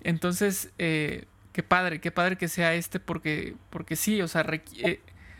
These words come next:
requiere más allá de un simple decir gracias. El decir gracias es el culmen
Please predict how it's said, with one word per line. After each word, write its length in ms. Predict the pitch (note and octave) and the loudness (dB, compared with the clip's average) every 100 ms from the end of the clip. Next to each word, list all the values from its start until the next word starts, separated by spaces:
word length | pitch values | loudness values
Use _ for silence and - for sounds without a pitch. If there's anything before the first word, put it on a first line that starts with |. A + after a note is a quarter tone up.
| - | -4
requiere 680 | F3 D#3+ F#3+ F#3+ G#3+ - - | -2 0 2 2 0 -4 -10
más 440 | F#3+ E3+ F3+ F3+ F#3+ | -2 2 2 2 0
allá 280 | F3+ F3 | 2 2
de 120 | F3 F3 | 4 2
un 160 | F3 | 0
simple 360 | E3+ E3+ E3+ E3+ | 0 0 2 0
decir 320 | D3+ - D3+ | 0 0 0
gracias. 420 | - F#3 E3+ E3+ | 2 2 0 -2
El 180 | - D#3+ | -2 0
decir 420 | D#3 D#3 G#3 A3+ | 0 0 0 2
gracias 460 | A3 F#3+ F#3+ G3+ G3+ | 2 2 2 -2 -2
es 140 | F#3+ | 0
el 160 | F#3+ F#3 | 0 0
culmen 600 | - G#3 G3 G3+ B3+ | 2 4 6 4 2